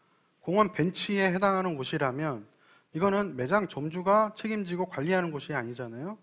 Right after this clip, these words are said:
그래서 이런 경우에는 예외로 본다는 겁니다.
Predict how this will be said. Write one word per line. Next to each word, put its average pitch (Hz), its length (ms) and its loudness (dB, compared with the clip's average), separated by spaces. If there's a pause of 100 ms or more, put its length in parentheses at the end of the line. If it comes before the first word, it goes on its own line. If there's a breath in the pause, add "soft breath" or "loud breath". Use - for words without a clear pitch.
(400 soft breath)
그래서 139 200 -4
이런 190 320 0
경우에는 147 680 -6
예외로 143 560 -2
본다는 117 340 -10
겁니다. 107 480 -16